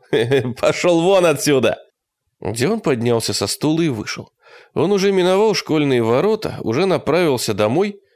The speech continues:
когда его начали одолевать сомнения. «В самом деле, что же на меня нашло?» думал он, вспоминая о случившемся. «Что заставило меня полезть в драку?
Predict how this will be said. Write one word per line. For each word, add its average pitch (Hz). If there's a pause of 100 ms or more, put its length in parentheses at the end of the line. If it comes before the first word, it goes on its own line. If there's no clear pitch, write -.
(360)
когда 117
его 220
начали 135
одолевать 151
сомнения. - (800)
«В -
самом 139
деле, - (420)
что -
же 139
на 143
меня 147
нашло?» 151 (400)
думал 107
он, 104
вспоминая 107
о 95
случившемся. - (380)
«Что -
заставило 123
меня 139
полезть 127
в 104
драку? 135